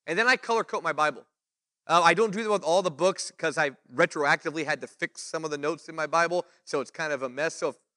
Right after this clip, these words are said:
whenever, whatever one of my kids inherits it when I die, they're gonna be kinda confused, but it makes sense to me. But, um, I like to color code things. I've gotten better with newer books, newer Bibles in Greek New Testaments and stuff. But you can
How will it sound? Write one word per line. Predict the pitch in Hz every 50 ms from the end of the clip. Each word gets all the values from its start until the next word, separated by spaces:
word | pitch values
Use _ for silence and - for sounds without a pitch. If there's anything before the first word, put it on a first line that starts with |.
| _ -
whenever, | 143 147 156 165 156 156
whatever | 143 139 147 170 160 143
one | 139 151 156
of | 156
my | 151 143
kids | - _ - 170 156 135
inherits | 143 123 117 143 151 160 165 160 - -
it | 175 156 123
when | 147 147
I | 139 131
die, | 127 113 151 165 185 185 190 180 - _ _ _
they're | - 156 160
gonna | 160 151
be | 143
kinda | - - 156 143 -
confused, | - 127 - - 165 175 151 135 131
but | 139 139
it | 135 143
makes | 156 160 -
sense | - 165 139 - -
to | 156
me. | 165 202 233 240 - _ _ _ _ _ _ -
But, | 175 165 196 208 185 - - - _ 151 143 -
um, | 170 180 185 175 170 - -
I | 190 247 294
like | 285 262 277 254 -
to | - 220 170
color | - - - - 220 226 220 185
code | - - 180 151 127
things. | 156 151 135 139
I've | 165 160
gotten | 190 220 196 160 151
better | 135 170 180 175 156
with | 139 117
newer | 135 143 165 160 143 120
books, | 110 131 113 - - -
newer | 151 151 156 139
Bibles | 131 135 139 135 127 117
in | 131 123 117
Greek | 123 147 135
New | 135 -
Testaments | - 143 139 - 131 120 _ 127
and | 117
stuff. | - - 139 120 - _ _ _ _ _ _
But | - 170 139 175
you | 220 185
can | - 214 185 160 143